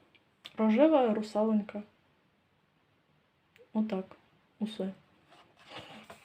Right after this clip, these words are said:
Ой, це взагалі не повинно було тут бути, але через те, що мій кей-поп-бук не формату А чотири, а формату двадцять на двадцять сантиметрів, тобто він квадратний,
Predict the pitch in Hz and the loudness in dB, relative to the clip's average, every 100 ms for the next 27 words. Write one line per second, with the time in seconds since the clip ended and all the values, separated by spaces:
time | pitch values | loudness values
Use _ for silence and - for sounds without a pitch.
0 | - - _ _ _ _ _ _ _ _ | -20 -20 _ _ _ _ _ _ _ _
1 | _ _ _ _ _ 214 208 196 180 - | _ _ _ _ _ 8 10 10 6 -2
2 | - _ _ _ _ - - - 247 254 | -16 _ _ _ _ -20 -16 8 8 10
3 | 277 269 269 247 220 220 226 226 208 208 | 8 10 8 8 8 8 8 6 6 4
4 | 208 208 196 214 339 - 202 - _ _ | 0 -2 -2 4 4 4 -2 -4 _ _
5 | _ - - - - 220 247 262 - 240 | _ -20 -20 -8 4 8 8 6 0 4
6 | 233 226 - 254 247 - 220 226 226 220 | 4 4 6 6 6 4 6 6 4 2
7 | 220 220 220 196 208 214 214 - _ _ | 2 4 4 4 2 0 0 -18 _ _
8 | _ - 214 214 214 214 208 208 202 196 | _ 0 2 4 4 6 4 4 0 0
9 | 214 214 214 196 190 208 208 202 196 190 | -4 0 2 2 2 0 2 2 2 0
10 | 190 202 196 190 196 190 196 190 208 208 | 4 4 2 -4 -2 2 0 0 -6 -6
11 | 220 269 339 311 302 - 269 262 247 240 | 2 4 6 4 2 0 -2 0 2 0
12 | 233 226 220 220 220 208 | 0 0 0 0 0 -2